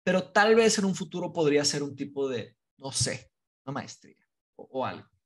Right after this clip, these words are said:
Para los que se preguntan que si doy diplomas o no, sí, sí doy diplomas, son estos. Eh, ese es el que les va a tocar a ustedes al terminar. ¿Tienen validez en la Secretaría de Educación Pública? No,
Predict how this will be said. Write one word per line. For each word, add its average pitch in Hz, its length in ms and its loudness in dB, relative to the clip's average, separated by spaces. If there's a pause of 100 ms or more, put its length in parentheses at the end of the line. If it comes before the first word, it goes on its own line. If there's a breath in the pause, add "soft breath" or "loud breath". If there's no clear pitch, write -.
(2000)
Para 170 100 -2
los 175 100 2
que 160 140 -6
se 160 120 -2
preguntan 185 340 4
que 202 100 4
si 190 80 2
doy 190 160 6
diplomas 202 480 2
o 175 60 -2
no, 196 320 -2
sí, 220 500 0
sí - 140 -4
doy 170 160 -2
diplomas, 165 800 0
son 156 260 -6
estos. 156 600 -4
Eh, 117 280 -6
ese 151 120 -4
es 156 80 -4
el 165 80 -4
que - 80 -2
les 139 100 2
va 147 60 2
a 143 40 0
tocar 147 220 -4
a 143 40 0
ustedes 156 440 0
al 127 100 -8
terminar. 127 520 -4 (1120)
¿Tienen 220 200 6
validez 202 400 6
en 220 40 0
la 190 80 0
Secretaría 170 380 0
de - 20 4
Educación 190 260 -2
Pública? 214 460 2
No, 160 400 0